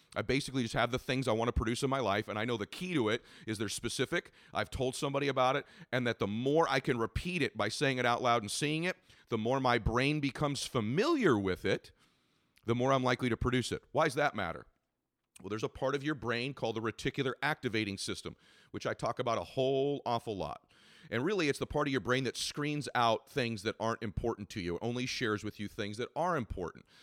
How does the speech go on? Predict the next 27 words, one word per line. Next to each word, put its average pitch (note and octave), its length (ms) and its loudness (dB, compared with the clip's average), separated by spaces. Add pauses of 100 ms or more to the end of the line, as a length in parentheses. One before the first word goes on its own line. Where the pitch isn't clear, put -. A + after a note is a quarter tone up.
(180)
And A#2 80 -8
so D3+ 120 -2
the B2+ 120 -2
more D#3+ 320 0
we're F3+ 160 0
feeding E3 420 -4
our B2 160 0
brains, A2 760 -4
our G#2+ 160 0
minds, A2+ 840 -2 (240)
with B2+ 240 0
what C#3 180 2
we C3 140 0
want, A#2+ 420 2
with A2+ 180 -2
what C3+ 140 2
we B2+ 140 0
see, D#3+ 440 0
what C#3 160 0
we A2+ 140 -2
read, D3 500 -4
what B2 140 -2
we G#2+ 120 -6
feel F3 400 0
that C3 100 2
we A#2 120 0
want, B2 400 0